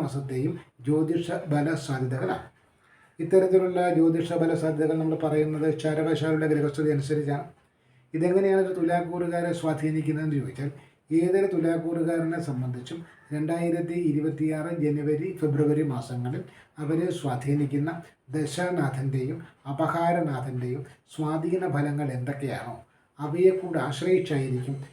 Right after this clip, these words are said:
ഇത്തരത്തിലുള്ള ഫലങ്ങളും അനുഭവത്തിൽ വരിക എന്ന് മനസ്സിലാക്കുക. ചരരാശി ഫലം പറയുമ്പോൾ പ്രധാനപ്പെട്ട ഗ്രഹസ്ഥിതി രണ്ടായിരത്തി ഇരുപത്തിയാറ് ജനുവരി ഫെബ്രുവരി മാസങ്ങളിലെ തുലാക്കൂറുകാരെ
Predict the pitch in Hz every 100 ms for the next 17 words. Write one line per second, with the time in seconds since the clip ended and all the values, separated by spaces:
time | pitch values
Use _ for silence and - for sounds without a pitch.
0 | - 151 143 165 156 151 143 127 123 127
1 | 135 165 170 - 143 143 131 151 151 143
2 | 120 127 - - 185 208 220 - - -
3 | - - _ _ _ _ - - _ -
4 | 185 185 202 190 208 208 143 175 170 -
5 | - 156 143 135 120 104 127 - - -
6 | - - - - - 156 170 175 170 175
7 | 170 175 - 156 147 151 151 - 151 165
8 | - 151 156 156 151 156 139 143 139 147
9 | 151 147 139 143 139 135 135 143 147 139
10 | 139 143 135 135 139 190 214 - 147 139
11 | 139 143 139